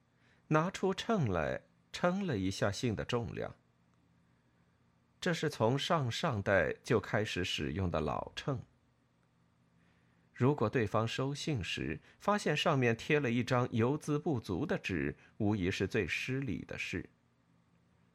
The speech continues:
普通信件不超过二十五克，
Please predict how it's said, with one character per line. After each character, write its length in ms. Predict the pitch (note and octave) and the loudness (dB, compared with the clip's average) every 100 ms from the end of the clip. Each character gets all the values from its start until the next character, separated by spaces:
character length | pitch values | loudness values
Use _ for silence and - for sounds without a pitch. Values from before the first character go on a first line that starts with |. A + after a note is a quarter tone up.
| _ | _
普 220 | - C3 | 0 0
通 240 | C3 D#3+ E3 | 2 0 -2
信 280 | D#3+ A#2 G2 | 0 -2 0
件 260 | A2 F#2 | 2 2
不 160 | F#2 F#2 | 0 -2
超 180 | - G#2+ | 0 0
过 140 | F2+ | 2
二 180 | A#2+ F#2 | 0 -2
十 160 | - | -4
五 240 | G2+ D#2+ - | -4 -4 -6
克， 340 | - G2+ F2 | -4 -4 -4